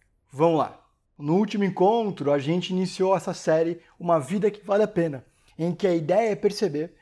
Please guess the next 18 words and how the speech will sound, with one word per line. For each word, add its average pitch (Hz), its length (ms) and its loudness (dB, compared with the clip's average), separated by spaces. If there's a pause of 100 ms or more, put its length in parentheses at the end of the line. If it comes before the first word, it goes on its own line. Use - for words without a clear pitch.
(180)
quais 180 300 2
os 180 140 -6
ritmos 202 480 0
de 180 100 -2
vida, 156 300 -6
padrões 175 420 2
de 196 80 -8
conduta, 170 500 -8
estado 196 460 0
de 175 60 -12
espírito, 170 340 -8
consciência 226 540 -2
e - 20 -20
coração 185 480 -6 (480)
que 220 100 -6
devem 262 300 2
nos 247 160 -2
conduzir 202 540 -6